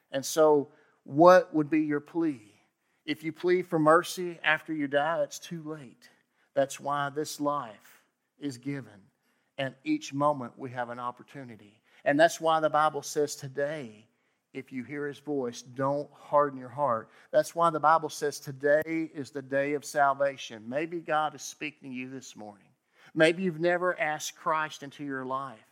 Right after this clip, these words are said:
Maybe you're running this race on your own. And I want to tell you today that God loves you, that he, he has proven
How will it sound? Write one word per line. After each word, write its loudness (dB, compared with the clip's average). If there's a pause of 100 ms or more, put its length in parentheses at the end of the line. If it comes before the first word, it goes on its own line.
(360)
Maybe 2
you're 6
running 6
this -4
race 0
on 2
your 2
own. 4 (640)
And -2
I 6
want 2
to -20
tell 0
you -6 (380)
today 0 (1080)
that -8
God 0
loves -4
you, -20 (500)
that 6
he, -4 (380)
he -4
has -4
proven -4